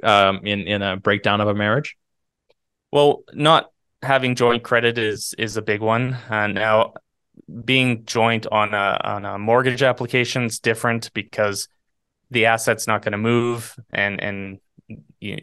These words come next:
Speaker 2: you know, it's, it's not like you can go and, and sell it or rack up something that is attached to the house. So that's a little bit more protection.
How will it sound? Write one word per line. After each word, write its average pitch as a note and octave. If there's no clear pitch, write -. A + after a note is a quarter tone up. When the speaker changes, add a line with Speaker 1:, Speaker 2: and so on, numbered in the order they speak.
Speaker 2:
you G#2
know, G2
it's, G2
it's -
not G2+
like G2+
you A2
can -
go G#2+
and, G2
and G2+
sell A2+
it A2+
or G2+
rack G#2
up G#2
something A2
that G2
is G2+
attached -
to G2+
the G2
house. A2
So -
that's B2
a B2
little A#2
bit A2+
more G#2
protection. A2